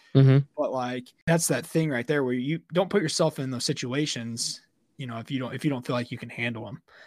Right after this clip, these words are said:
Speaker 1: Sure.
Speaker 2: And I, you know, it's, it, you should know kind of what you're getting into in a little bit within law and for, as being a first responder, but, but, uh, you know, you can't never control exactly or know exactly what
Speaker 1: Right.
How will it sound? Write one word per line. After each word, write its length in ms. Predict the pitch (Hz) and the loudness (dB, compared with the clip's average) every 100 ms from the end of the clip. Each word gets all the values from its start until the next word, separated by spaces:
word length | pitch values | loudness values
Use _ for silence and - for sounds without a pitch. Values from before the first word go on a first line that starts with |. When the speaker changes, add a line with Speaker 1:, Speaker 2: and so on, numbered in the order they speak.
| - | -6
Speaker 1:
Sure. 240 | - 104 98 | 6 6 6
Speaker 2:
And 540 | 135 123 117 113 123 - | -4 -4 -4 -4 -8 -10
I, 220 | - 135 - - - - - - _ | -10 -10 -10 -12 -12 -18 -20 -20 _
you 120 | - 123 | -8 -4
know, 100 | 120 | -4
it's, 140 | - | -2
it, 260 | 139 139 - _ _ _ | -2 -4 -8 _ _ _
you 120 | 156 170 | 0 2
should 200 | 185 160 | 4 6
know 200 | 156 151 | 6 6
kind 240 | - 147 | 4 -2
of 60 | 131 | 0
what 160 | 127 123 | -2 -2
you're 100 | 139 | -2
getting 200 | 139 143 | -2 -2
into 300 | 151 160 147 | 0 2 2
in 80 | |
a 60 | 120 | 0
little 240 | 120 139 | -2 -2
bit 280 | 143 143 - - _ _ | 0 -2 -4 -10 _ _
within 280 | 135 135 143 | -10 -6 -6
law 180 | 139 143 | -4 -6
and 260 | 127 127 | -6 -4
for, 100 | - | -2
as 140 | 135 127 | 0 0
being 160 | 131 | -2
a 60 | 123 | -4
first 240 | - 135 | -4 -4
responder, 440 | 135 - 131 143 131 | -6 -4 -2 0 0
but, 200 | 113 104 - - - - _ _ _ - | -2 -6 -14 -20 -20 -20 _ _ _ -4
but, 280 | 123 - | -2 -2
uh, 300 | 127 117 110 127 _ | -4 -2 -6 -8 _
you 100 | - | -2
know, 60 | 131 | 2
you 160 | 123 123 | 2 2
can't 320 | - 175 - | 4 4 4
never 240 | 156 135 | 0 0
control 600 | 131 123 - 147 131 120 | -2 -6 0 2 2 0
exactly 560 | 113 131 127 131 151 135 | -2 0 0 0 0 0
or 80 | 117 | -2
know 180 | 127 | -4
exactly 540 | 117 113 117 127 - 127 | -6 -4 -4 -2 -2 -4
what 480 | 120 127 123 110 - _ - - | 0 0 0 -2 -6 _ -12 4
Speaker 1:
Right. 280 | 107 95 | 8 8